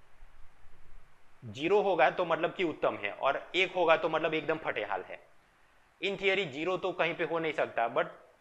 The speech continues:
zero से जितना करीब, मतलब कि gender inequality बहुत ही कम है वहाँ पर।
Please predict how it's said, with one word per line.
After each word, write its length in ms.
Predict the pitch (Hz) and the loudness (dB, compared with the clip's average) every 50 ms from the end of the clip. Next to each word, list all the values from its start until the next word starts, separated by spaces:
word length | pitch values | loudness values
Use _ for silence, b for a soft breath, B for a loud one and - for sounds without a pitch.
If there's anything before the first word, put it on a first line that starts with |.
| _ _ _ _ _ | _ _ _ _ _
zero 260 | 113 113 147 165 190 185 | -10 -4 -2 0 0 2
से 160 | - 208 180 | 0 0 0
जितना 300 | 147 156 151 - 196 196 | -2 -4 -2 -2 -2 2
करीब, 300 | 190 196 175 175 156 160 | 4 4 4 4 2 0
मतलब 200 | 151 165 175 170 | 0 0 0 0
कि 100 | - 190 | -4 -8
gender 400 | 139 123 143 139 151 165 180 180 | -4 -2 -2 0 4 4 4 4
inequality 800 | - - 165 190 202 190 185 - - 175 170 165 160 - 180 | 2 -4 -6 -6 -6 -6 -6 0 2 2 2 2 0 -2 -4
बहुत 460 | 175 151 139 123 127 147 143 - - 165 | -4 -2 -2 0 0 0 -2 -4 -8 -8
ही 160 | 170 175 - - - | -8 -8 -10 -4 -4
कम 140 | 143 120 117 | -4 -4 -2
है 140 | - 113 | -6 -6
वहाँ 220 | 101 98 92 107 98 | -8 -6 -8 -8 -8
पर। 340 | - 95 92 - - b | -8 -8 -8 -8 -10 b